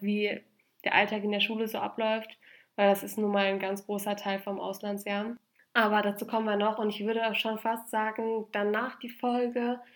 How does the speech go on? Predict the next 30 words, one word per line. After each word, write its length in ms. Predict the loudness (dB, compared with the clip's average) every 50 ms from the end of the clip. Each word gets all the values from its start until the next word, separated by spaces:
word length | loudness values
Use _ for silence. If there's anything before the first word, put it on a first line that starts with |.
| -20 -20 _ _ 2
würden 160 | 4 6 8
wir 100 | 8 6
mal 100 | 6 4
langsam 420 | 2 2 0 0 0 -2 -2 -2
so 80 | -2 -2
anpeilen 680 | -2 -2 -4 -4 -6 -8 -4 -2 0 0 0 0 -2 -2
Richtung 720 | -4 -6 -8 -8 -8 -6 -4 -2 -2 -2 0 -2 -2 -4 -6 -10 _ _ _ _ _ _ _ _ _ _ _ _ _
Finanzfolge. 1120 | -6 -2 0 2 2 4 4 4 4 2 2 4 6 6 8 8 6 4 4 4 4 4 4
Auch 120 | 2 2
wenn 120 | 4 4
wir 120 | 4 4 6
beide 280 | 6 6 6 6 4
darauf 340 | 2 2 2 2 0 0 0
nicht 320 | 2 2 4 4 2 4 4
so 60 | 4
Lust 400 | 6 8 6 6 4 2 -2 -2
haben, 340 | 0 2 2 2 0 -2 -4 -4 -8 -12 -16 -4 0
muss 180 | 2 2 2 2
das 140 | 0 0
aber 260 | 0 0 2 2 2 2
auch 140 | 2 0
sein. 320 | -2 -2 0 2 2 2 2
Und 100 | 0 0
am-, 220 | 0 -2 -2 -4
das 220 | -4 -4 -4 -4 -4
am 120 | -4 -2
Anfang 380 | -2 -4 -4 -4 -4 -4 -4 -6
direkt 280 | -6 -8 -8 -10 -14
zu 80 | -16 -14
klären, 480 | -10 -6 -4 -2 -2 -2 -2 -4 -6